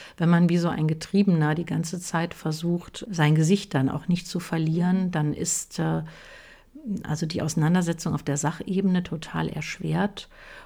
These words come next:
Und viele Probleme, die wir heute lesen,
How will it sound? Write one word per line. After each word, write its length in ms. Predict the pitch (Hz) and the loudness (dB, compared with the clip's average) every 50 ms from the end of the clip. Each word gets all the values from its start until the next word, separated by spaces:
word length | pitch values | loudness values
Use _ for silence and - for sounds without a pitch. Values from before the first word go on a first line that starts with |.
| - - | -20 -6
Und 280 | - 180 165 160 156 160 | -2 0 2 2 0 -2
viele 340 | - - - 190 180 202 175 | -6 -4 0 2 4 4 2
Probleme, 560 | - - 160 156 156 165 170 175 190 190 180 | 2 0 -2 0 0 2 2 4 4 4 2
die 120 | 170 156 | 2 0
wir 140 | 160 160 143 | 0 0 0
heute 220 | 165 165 160 175 165 | 0 -2 -2 -2 -2
lesen, 400 | 156 160 165 170 175 233 - | -2 0 -2 -2 -2 -6 -8